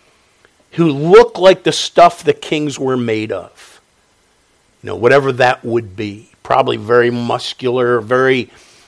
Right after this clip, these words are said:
look. He had all the outward qualities of being a leader. So much so that Samuel looked at him and said, pointed out Eliab, the, the very first one in line. He said, "Surely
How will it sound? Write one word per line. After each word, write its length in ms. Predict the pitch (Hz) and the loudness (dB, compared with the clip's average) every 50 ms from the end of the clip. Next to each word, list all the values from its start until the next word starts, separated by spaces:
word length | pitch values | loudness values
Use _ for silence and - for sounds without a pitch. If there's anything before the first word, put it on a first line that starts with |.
| _ | _
look. 440 | - 123 139 156 196 185 - - _ | -8 -4 2 2 2 2 0 -8 _
He 160 | - 247 233 190 | -2 -2 0 4
had 180 | - 226 208 | 4 6 8
all 180 | 208 214 220 208 | 8 8 8 6
the 220 | 180 196 196 190 - - | 4 2 0 -2 -2 2
outward 540 | 160 175 196 208 - - 208 196 190 - - | 6 8 8 6 6 4 2 2 2 2 -2
qualities 640 | - - 165 165 165 165 156 147 139 127 120 110 127 | 0 2 6 6 6 6 6 4 2 0 -4 -4 -6
of 180 | 127 113 104 | -8 -10 -8
being 320 | 101 127 123 123 123 120 120 - | -4 -2 -2 -2 -2 -4 -6 -4
a 80 | 113 110 | -4 -4
leader. 680 | 107 107 113 113 117 117 113 110 101 95 - - - _ _ _ _ _ _ _ _ _ _ _ _ _ _ _ _ | -4 -4 -6 -4 -4 -4 -4 -4 -6 -8 -10 -18 -20 _ _ _ _ _ _ _ _ _ _ _ _ _ _ _ _
So 380 | - - - - 208 190 214 | -8 -8 0 4 6 8 8
much 220 | 220 196 190 190 - | 8 6 4 2 0
so 260 | - - 190 175 160 | 2 4 6 6 6
that 160 | 131 139 135 | 4 2 -2
Samuel 500 | - - - 165 165 170 165 160 170 147 | -2 -4 -2 -2 0 0 0 0 0 2
looked 240 | 160 170 - - - | 0 -2 -2 -2 -4
at 60 | 160 | -2
him 140 | 139 135 131 | -2 -2 -2
and 100 | 131 127 | -4 -4
said, 380 | - - 143 127 127 123 123 117 _ _ _ _ - _ _ _ _ _ _ _ _ _ | -4 0 0 2 2 0 -2 -4 _ _ _ _ -20 _ _ _ _ _ _ _ _ _
pointed 380 | - - 175 180 180 180 175 160 | 0 4 6 8 8 8 6 8
out 240 | 160 160 160 165 - 151 | 8 8 8 8 6 2
Eliab, 560 | 143 143 147 143 143 143 139 123 117 117 107 | 4 6 6 8 8 8 8 6 4 0 -2
the, 140 | 127 120 - | -6 -8 -4
the 120 | 131 131 | -4 -4
very 360 | 123 120 143 180 196 185 180 | -4 0 4 6 6 6 6
first 360 | 175 - - 170 165 - - | 4 4 2 0 0 0 -2
one 180 | 151 151 151 151 | 0 0 0 2
in 80 | 143 143 | 0 0
line. 180 | 139 139 135 | 0 0 0
He 60 | 131 | -2
said, 240 | 120 - - 131 123 | -4 -6 -6 -8 -8
"Surely 580 | - - - 170 165 151 131 123 117 117 107 | -8 -4 0 0 2 2 2 0 0 -2 -4